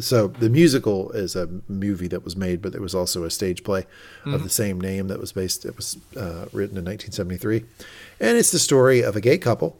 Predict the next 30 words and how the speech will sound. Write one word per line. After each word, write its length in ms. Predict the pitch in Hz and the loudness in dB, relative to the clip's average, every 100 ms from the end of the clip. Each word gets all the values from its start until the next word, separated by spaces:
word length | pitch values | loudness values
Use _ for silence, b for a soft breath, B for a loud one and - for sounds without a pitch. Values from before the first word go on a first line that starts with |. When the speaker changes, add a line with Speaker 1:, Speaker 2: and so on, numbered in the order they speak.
| _ | _
Speaker 1:
the 80 | 107 | -6
manager 480 | 101 101 104 104 - | -2 -2 0 -2 -2
of 240 | 101 95 92 | -2 -2 -2
a 180 | 104 90 | -4 -4
nightclub, 600 | 92 117 - 113 170 - - - - b b b b _ _ | -4 -4 0 2 2 -4 -20 -20 -20 b b b b _ _
and 480 | 107 95 92 90 92 | -2 0 0 -4 -4
his 220 | - 104 | -4 -2
romantic 440 | 101 95 95 - - | -2 -2 -4 -6 -2
partner, 380 | 95 - 131 120 | -2 -2 -4 -2
who's 200 | 104 - | -4 -2
the 100 | 95 | -2
star 400 | - 104 95 113 | 0 2 4 4
attraction 640 | 113 101 95 - 131 156 - | 4 2 2 -2 -4 -6 -8
at 200 | 107 - | -8 -4
this 200 | 113 - | 0 0
nightclub, 540 | 101 90 - 98 123 - _ _ | 0 -2 2 2 2 -6 _ _
and 380 | 113 107 104 95 - | 2 2 2 -2 2
their 180 | 123 160 | 8 8
follies 800 | - 139 139 165 160 160 - - B _ | 8 8 10 12 12 12 6 -2 B _
and 140 | - 110 | -4 0
interactions 880 | 156 127 120 120 127 110 107 - - B B B | 2 4 4 2 0 0 0 -2 -4 B B B
being 360 | 131 190 190 156 | 8 10 10 10
gay 460 | 135 127 127 123 - | 12 12 10 8 4
in 220 | 120 117 | 4 4
this 160 | 117 | 2
society 800 | - 110 - 92 95 92 92 92 - _ | 0 0 2 4 4 4 2 0 -4 _
maybe 420 | 90 82 90 90 87 | -2 0 4 4 4
sixty 360 | 110 - 101 | 2 2 4
years 260 | 87 92 98 | 6 6 6
ago, 400 | 95 92 87 | 4 6 4